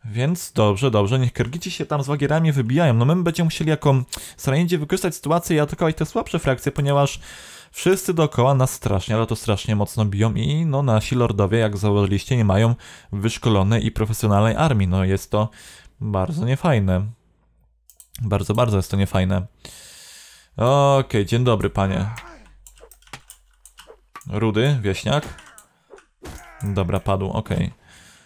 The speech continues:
No, przynajmniej broń żywcową sobie troszeczkę podlewelujemy wyżej. Okej, spoko sprawa.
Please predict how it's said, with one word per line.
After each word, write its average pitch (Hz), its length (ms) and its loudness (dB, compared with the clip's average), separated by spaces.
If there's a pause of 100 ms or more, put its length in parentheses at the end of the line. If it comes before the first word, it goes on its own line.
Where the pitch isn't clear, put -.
(160)
No, 403 120 -8
przynajmniej 135 280 0
broń 139 180 2
żywcową 127 340 0
sobie 104 160 -2
troszeczkę 110 340 -6
podlewelujemy 104 680 2
wyżej. 95 400 0 (220)
Okej, 98 200 -4
spoko - 280 -6
sprawa. 98 460 0